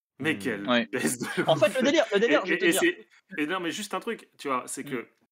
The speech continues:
Speaker 1: ok, dans Smash, c'est cher, et cetera, mais déjà, ils sont beaucoup plus originaux souvent que dans bien d'autres jeux de baston. Et ensuite, quand t'achètes un espèce de package où il y a des stages, il y a une tonne de musique, t'as des, tu sais, des collectibles dans les, dans les différents modes avec les trucs, une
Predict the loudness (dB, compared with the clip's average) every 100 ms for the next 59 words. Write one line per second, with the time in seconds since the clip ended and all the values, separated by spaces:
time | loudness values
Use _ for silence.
0 | -8 -6 -4 -6 -6 -4 -4 -6 -10 -20
1 | -18 -14 -8 -8 -8 -10 -6 -4 -4 -4
2 | -12 -18 -20 _ _ -6 -4 -2 -4 -4
3 | -12 -14 -14 -16 -20 -14 -8 -6 -6 -6
4 | -6 -8 -10 -12 -10 -10 -12 -14 -12 -10
5 | -12 -14 -12 -12 -10 -12 -14 -20 -20 _
6 | -6 -6 -6 -10 -12 -16 -16 -6 -6 -6
7 | -6 -8 -6 -8 -8 -6 -6 -4 -6 -8
8 | -10 -10 -10 -12 -12 -2 -2 0 -4 -12
9 | -16 -12 -10 -10 -12 -12 -10 -10 -12 -12
10 | -14 -16 -20 -20 -6 -6 -4 -6 -6 -6
11 | -6 -4 -2 -2 -4 -6 -4 -4 -6 -8
12 | -10 -8 -8 -8 -10 -10 -6 -4 -2 -2
13 | -4 -6 -8 -8 -10 -10 -10 -10